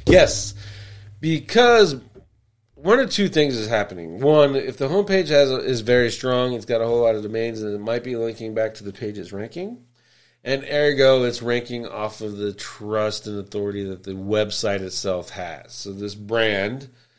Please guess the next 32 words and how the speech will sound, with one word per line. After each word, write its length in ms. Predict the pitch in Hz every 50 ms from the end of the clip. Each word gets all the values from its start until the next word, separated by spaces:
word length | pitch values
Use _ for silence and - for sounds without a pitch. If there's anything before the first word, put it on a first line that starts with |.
| _ _ _ _ -
is 640 | 101 104 104 104 104 104 104 104 101 98 95 98 98 -
highly 500 | - - - - 98 101 104 117 131 131
trusted. 720 | 127 - - 131 117 110 107 - - 107 107 107 107 104
It's 160 | 104 95 87
proven 540 | - - - - 127 123 120 120 131 123 123
to 120 | 120 - 123
the 120 | 120 113
algo, 720 | 107 104 107 107 110 113 117 113 110 113 110 110 110 110 107 107
to 80 | - 104
the 100 | 104 95
math, 500 | 98 95 95 98 101 101 101 98 - - _ - - - - - _ -
and 120 | 110 104
it's 160 | 104 98 - 110
met 240 | 113 127 139 143
the 80 | 143 -
conditions 560 | - 143 131 127 123 117 104 - 117 113 107
that 160 | 107 107 104
the 80 | - 104
math 380 | 95 101 104 110 113 110 - -
were 140 | 107 104
taught 320 | 98 - - 104 104 107 -
to 80 | -
look 220 | 107 104 98 95 98
for, 440 | - - 101 98 98 98 98 95 95 - - - - _ _ _ -
uh, 180 | 95 95 95 90 -
in 140 | 101 98 101
a 180 | 101 98 95
trusted 680 | 87 - - - - 104 101 - - 101 95 95 95 - _ _ _
site, 420 | _ - - - 98 85 78 71 - _
an 220 | _ - 101 92 98
authoritative 840 | 98 92 - 107 104 104 101 101 98 98 - 101 95 90 90 87 98
site. 380 | - - - 98 85 73 -